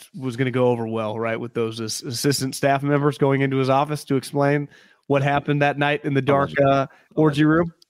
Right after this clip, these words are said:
Speaker 2: Allegedly. Allegedly. Thank you, Mark. Allegedly. Uh, Jim Harbaugh, Bruce Feldman, among the reports that if Jim's offered an N F L job, he'll take it.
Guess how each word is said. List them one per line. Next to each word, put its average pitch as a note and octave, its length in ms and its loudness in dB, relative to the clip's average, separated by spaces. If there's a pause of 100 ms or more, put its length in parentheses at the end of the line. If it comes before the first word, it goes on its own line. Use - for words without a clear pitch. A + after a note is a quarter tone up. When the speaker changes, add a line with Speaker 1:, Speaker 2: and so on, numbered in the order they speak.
(140)
Speaker 2:
Allegedly. F#2+ 500 -2 (640)
Allegedly. E2 480 -12 (560)
Thank E2 140 -20
you, D#2+ 60 -20
Mark. D#2 220 -20
Allegedly. D#2+ 460 -18 (840)
Uh, C3 280 2
Jim F3+ 260 0
Harbaugh, E3+ 680 2
Bruce E3 300 0
Feldman, C#3+ 760 0
among C#3 400 0
the B2 120 2
reports B2 480 0
that A2 220 -2
if A2 120 -6
Jim's C3 260 -2
offered A#2+ 300 0
an G#2+ 60 -2
N G#2+ 80 -4
F G2+ 80 -8
L G2+ 80 -4
job, F#2+ 240 -4
he'll E2+ 80 -18
take E2+ 220 -14
it. E2 100 -18